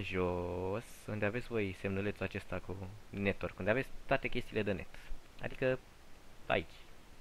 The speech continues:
După ce intrați aici, vedeți, "Mă, care-i netul meu ăsta? Uite, internet." Merge tot, apăsați aici pe Area Connection, apăsați pe Details și aveți aici tot fel de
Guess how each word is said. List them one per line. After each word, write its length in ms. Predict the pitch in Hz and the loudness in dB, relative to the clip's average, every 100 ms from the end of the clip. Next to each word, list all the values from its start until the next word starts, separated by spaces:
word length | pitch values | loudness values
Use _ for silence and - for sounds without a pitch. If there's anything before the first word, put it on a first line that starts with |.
| - - - - - - - - - - - - - - - | -14 -14 -16 -18 -18 -18 -16 -18 -14 -10 -8 -8 -10 -12 0
După 240 | 104 95 | 2 2
ce 120 | 92 | 2
intrați 380 | 92 87 87 - | 0 2 0 4
aici, 340 | 139 185 - - | 2 2 -6 -4
vedeți, 320 | 147 151 - | 0 0 0
"Mă, 100 | 135 | 0
care-i 320 | - 135 117 | 6 8 8
netul 260 | 98 87 92 | 4 2 2
meu 160 | 110 | 2
ăsta? 220 | 104 - | 2 2
Uite, 180 | 87 - | -2 -2
internet." 420 | 95 - 104 92 - - - - - - - - | -6 -2 0 0 -4 -12 -14 -16 -14 -16 -16 -8
Merge 220 | 107 98 104 | -4 -2 -2
tot, 220 | - - | -4 -4
apăsați 420 | 90 - 127 - | -2 0 0 0
aici 120 | 117 | 0
pe 160 | - - - - - - - | 2 0 -2 -14 -14 -16 -6
Area 320 | 107 104 95 | 0 4 4
Connection, 540 | - 85 90 - 202 208 - - - - - - - - - - - - - - | 2 -2 0 2 2 0 -12 -14 -14 -14 -10 -6 -6 -8 -12 -14 -16 -16 -10 2
apăsați 640 | 98 95 - 92 - 104 | 6 6 4 0 0 0
pe 100 | 113 | -2
Details 580 | 101 107 - 92 113 160 - - - - - - - - - - - | 0 0 6 6 6 2 -12 -16 -16 -18 -18 -20 -20 -18 -16 -14 -8
și 160 | 147 | -2
aveți 260 | 151 156 156 | 0 2 0
aici 120 | 147 | 0
tot 180 | 151 139 | -2 0
fel 160 | 135 | -2
de 200 | 131 127 | 0 0